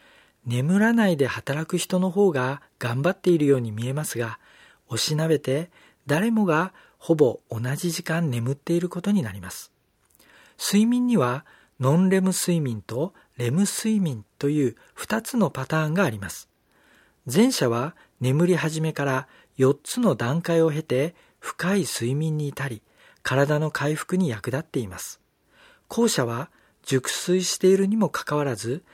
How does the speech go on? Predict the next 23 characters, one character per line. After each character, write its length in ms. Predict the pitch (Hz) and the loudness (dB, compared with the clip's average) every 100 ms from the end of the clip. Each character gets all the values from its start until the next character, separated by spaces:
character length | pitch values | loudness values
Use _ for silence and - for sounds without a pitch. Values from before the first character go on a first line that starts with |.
| - _ - | -20 _ -4
眼 240 | 123 156 | -2 -2
球 280 | 165 170 165 | -2 0 0
が 160 | 156 151 | 0 -2
キ 140 | - | -4
ョ 60 | 208 | -2
ロ 120 | 220 | -2
キ 160 | - 151 | 0 0
ョ 20 | |
ロ 140 | 123 | 0
動 320 | 151 120 170 | -2 -2 -2
く 140 | 208 - | -2 -8
こ 120 | 185 | -8
と 120 | 180 | -4
か 120 | 175 | -2
ら 80 | 170 | -2
も 160 | 143 120 | -2 -4
わ 80 | 117 | -4
か 160 | 139 | -4
る 80 | 143 | -2
よ 120 | 117 | -4
う 40 | 101 | -6
に、 200 | 101 - _ _ _ | -12 -18 _ _ _
活 220 | - - | -12 -12